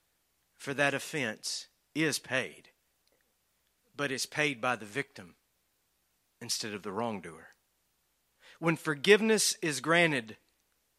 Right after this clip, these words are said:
the one who has been hurt is saying, "I will live <clears throat>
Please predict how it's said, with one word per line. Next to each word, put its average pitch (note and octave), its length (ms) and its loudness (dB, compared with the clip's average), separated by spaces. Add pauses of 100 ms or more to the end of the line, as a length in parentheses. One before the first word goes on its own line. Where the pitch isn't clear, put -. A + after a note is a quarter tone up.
(280)
the D3+ 140 0
one G3 380 8
who F#3 260 0
has F3 260 6
been D#3+ 220 0
hurt F3+ 400 4
is D3+ 180 -2
saying, C#3 580 2 (760)
"I F3 240 12
will F3 240 0
live B2+ 480 -6 (800)
<clears throat> - 420 -10